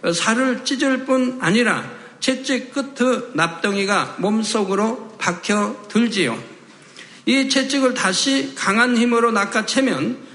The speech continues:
살점이 채찍에 묻어서 떨어져 나갑니다. 예수님은 이런 심한 형벌을 당하심으로 뼈가 드러날 정도로 심한 상처를 입고 많은 피를 쏟으셨던 것입니다.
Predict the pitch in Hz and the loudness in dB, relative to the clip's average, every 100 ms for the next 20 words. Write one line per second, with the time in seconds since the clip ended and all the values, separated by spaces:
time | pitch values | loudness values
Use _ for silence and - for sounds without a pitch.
0 | - - 254 254 247 254 277 262 262 247 | -10 -2 0 0 2 2 2 0 0 -2
1 | 226 254 254 214 196 240 - 135 135 - | -2 -2 0 0 2 2 2 -6 -8 -10
2 | - 214 214 196 202 202 - - 170 190 | -2 0 0 0 0 0 -4 -4 0 2
3 | 190 131 123 - - - - - - 202 | 2 0 -4 -10 -18 -20 -20 -8 0 2
4 | 196 214 208 208 202 202 202 196 214 208 | 2 2 2 2 2 2 2 0 2 2
5 | 196 226 226 214 240 233 - 185 202 220 | 2 2 2 4 2 0 -2 0 2 2
6 | 254 190 160 208 226 - - - - 175 | 2 2 0 -2 -6 -16 -20 -10 -2 0
7 | 240 240 262 254 214 233 247 262 247 254 | 2 4 2 2 0 2 4 2 2 0
8 | 247 220 165 - - - 208 190 190 - | 0 0 0 -4 -6 -2 0 0 -2 -2
9 | 240 262 285 240 156 - 127 - - - | 0 2 2 2 0 -2 -4 -4 -16 -4
10 | 139 143 170 262 240 240 233 240 240 - | 0 2 4 2 0 2 2 2 -2 -10
11 | - 220 214 226 214 196 - 202 202 196 | -6 -4 0 0 0 -2 -2 -2 0 0
12 | 180 165 127 | 0 0 -2